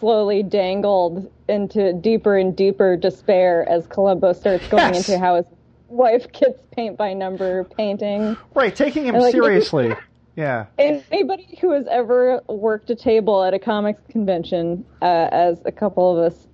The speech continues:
Speaker 1: on this podcast have, knows what it is like to begin a perfectly,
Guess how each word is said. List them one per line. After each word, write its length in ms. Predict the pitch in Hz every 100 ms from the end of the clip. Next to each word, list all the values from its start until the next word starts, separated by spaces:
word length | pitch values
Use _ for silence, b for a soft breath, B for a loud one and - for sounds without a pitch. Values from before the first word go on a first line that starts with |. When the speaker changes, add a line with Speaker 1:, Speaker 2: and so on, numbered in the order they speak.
| -
Speaker 1:
on 140 | 180
this 120 | 170
podcast 640 | - 196 190 208 180 185
have, 380 | - 190 185 180 -
knows 680 | 220 226 226 226 220 - -
what 240 | 226 226
it 140 | 220
is 100 | 202
like 400 | 202 202 202 196 -
to 300 | 247 202 175 185
begin 480 | 233 247 262 269 -
a 80 | 226
perfectly, 1040 | - 320 330 359 - 349 330 294 285 247